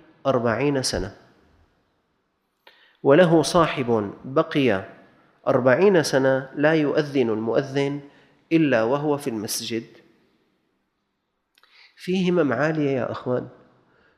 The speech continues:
في همم الناس تقبل على الله عز وجل إقبالاً يطير به طيرانا. لذلك قالوا: "صاحب الهمة العالية طائر لا سائر".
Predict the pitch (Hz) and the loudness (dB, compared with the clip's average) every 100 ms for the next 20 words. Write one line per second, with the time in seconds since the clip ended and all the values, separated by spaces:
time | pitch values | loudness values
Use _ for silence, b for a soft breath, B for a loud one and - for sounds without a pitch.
0 | _ - 180 202 196 196 170 151 160 185 | _ 2 6 6 6 6 4 4 4 2
1 | 170 - 185 180 160 139 143 147 170 156 | 0 -8 -6 0 0 2 0 0 2 0
2 | 147 143 139 160 165 - - 151 165 160 | 0 -2 0 0 -2 -4 -2 0 2 2
3 | 147 123 - 180 151 151 156 147 127 117 | 0 -2 0 0 0 -2 -4 -6 -2 -2
4 | 139 131 101 - - _ b b b b | 0 -2 -4 -10 -20 _ b b b b
5 | - 127 165 170 170 180 170 143 180 185 | -6 0 2 2 2 2 2 0 -4 -2
6 | 156 139 127 147 180 160 139 123 156 160 | -4 -4 -4 -2 0 2 0 2 2 2
7 | 160 160 165 165 - - - 151 147 131 | 2 2 0 -6 -18 -20 -4 2 4 4
8 | 143 131 - - - - 139 147 139 135 | 2 0 -4 -14 -20 -8 0 0 0 -2
9 | 117 - - - | 0 -2 -6 -8